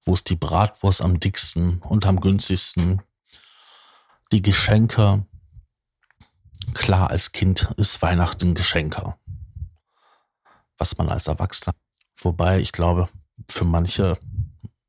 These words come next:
ist das auch Geschenke. Für mich ist es die Zeit mit meinen Lieben.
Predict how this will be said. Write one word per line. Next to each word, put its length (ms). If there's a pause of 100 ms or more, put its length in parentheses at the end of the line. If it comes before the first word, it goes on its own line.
ist 180
das 160
auch 180
Geschenke. 640 (920)
Für 180
mich 400 (640)
ist 200
es 140
die 120
Zeit 460
mit 160
meinen 220
Lieben. 380